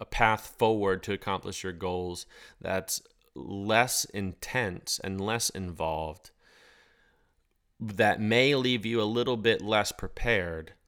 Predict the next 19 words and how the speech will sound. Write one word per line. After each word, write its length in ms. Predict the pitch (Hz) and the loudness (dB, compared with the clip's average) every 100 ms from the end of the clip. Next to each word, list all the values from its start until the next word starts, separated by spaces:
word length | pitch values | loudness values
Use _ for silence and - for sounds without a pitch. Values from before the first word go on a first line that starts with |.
| _ _ _ | _ _ _
but 360 | 92 123 117 92 | 0 2 2 2
doesn't 440 | 123 131 131 131 | 4 4 2 0
influence 960 | - 117 117 110 107 101 98 98 95 - - _ _ | -2 -2 -2 -2 -2 0 0 -2 -4 -8 -10 _ _
the 120 | 98 | -4
emotional 1080 | 98 98 101 107 110 - 110 110 110 101 - _ - | -2 0 0 0 0 -4 -4 -4 -4 -8 -12 _ -4
and, 420 | 98 95 92 - - | -2 -2 -4 -8 -8
uh, 180 | 82 | -6
relationship 1160 | 90 92 95 95 95 110 - 107 104 - 98 - | -4 -4 -4 -2 0 0 -2 -6 -6 -4 -6 -4
stability 920 | - - 87 78 104 104 98 101 98 | -2 -2 -6 -2 -2 0 -2 -2 -4
of 220 | - 90 | -4 -6
your 120 | 85 82 | -6 -4
life, 600 | 85 82 - - - - _ _ _ - | -2 -2 -2 -10 -20 -20 _ _ _ -8
uh, 120 | 90 - | -6 -4
and 240 | 98 92 | -4 -2
financial 480 | - 98 98 95 92 | 0 0 0 -2 -8
stability 480 | 87 85 85 82 82 | -10 -8 -8 -6 -8
of 80 | 82 | -10
your 100 | 82 | -10
life. 380 | 82 85 85 | -8 -10 -12